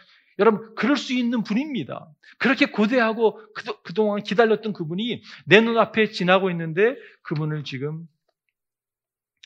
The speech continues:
알아보지 못하는 거죠.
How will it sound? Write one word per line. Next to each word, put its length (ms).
알아보지 720
못하는 480
거죠. 320